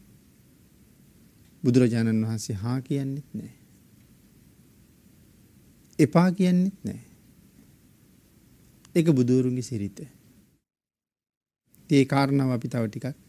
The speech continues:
ඉස්සරහට සාකච්ඡා කරමු. සැරියුත් මහරහතන් වහන්සේ සතු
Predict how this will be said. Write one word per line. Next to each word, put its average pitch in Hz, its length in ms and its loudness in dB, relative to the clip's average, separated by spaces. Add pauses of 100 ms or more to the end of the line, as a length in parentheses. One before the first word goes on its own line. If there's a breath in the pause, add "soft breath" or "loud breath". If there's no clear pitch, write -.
(880)
ඉස්සරහට 120 500 -2
සාකච්ඡා 110 600 -4
කරමු. 101 380 -6 (2000)
සැරියුත් 202 420 10
මහරහතන් 160 640 4
වහන්සේ 139 340 -2
සතු 117 340 -6